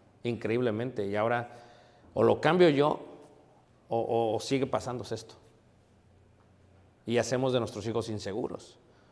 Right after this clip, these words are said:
o con matrimonios tóxicos, o con familias tóxicas.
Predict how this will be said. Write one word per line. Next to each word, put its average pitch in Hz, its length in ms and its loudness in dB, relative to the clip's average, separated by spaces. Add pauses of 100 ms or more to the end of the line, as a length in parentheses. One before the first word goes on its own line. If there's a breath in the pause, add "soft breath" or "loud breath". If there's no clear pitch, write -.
o 101 100 -10
con 107 140 -4
matrimonios 110 680 -2
tóxicos, - 800 -6
o 95 280 -6
con 107 160 -6
familias 107 480 -6
tóxicas. - 680 -12